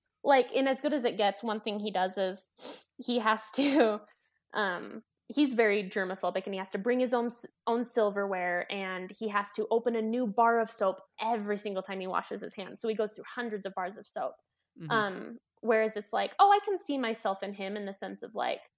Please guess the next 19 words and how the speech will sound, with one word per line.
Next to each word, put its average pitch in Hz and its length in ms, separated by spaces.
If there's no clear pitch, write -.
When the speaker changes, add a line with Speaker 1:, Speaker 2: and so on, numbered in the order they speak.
Speaker 1:
I, 202 580
I, 220 140
like, 208 260
I 214 80
specifically 202 600
buy 185 200
pump 277 300
soap 180 340
because 202 240
I 190 100
don't 190 240
wanna 185 200
touch - 420
a 190 60
bar 185 260
of 208 120
<laughs> - 20
soap. 269 640
Speaker 2:
<laughs> - 60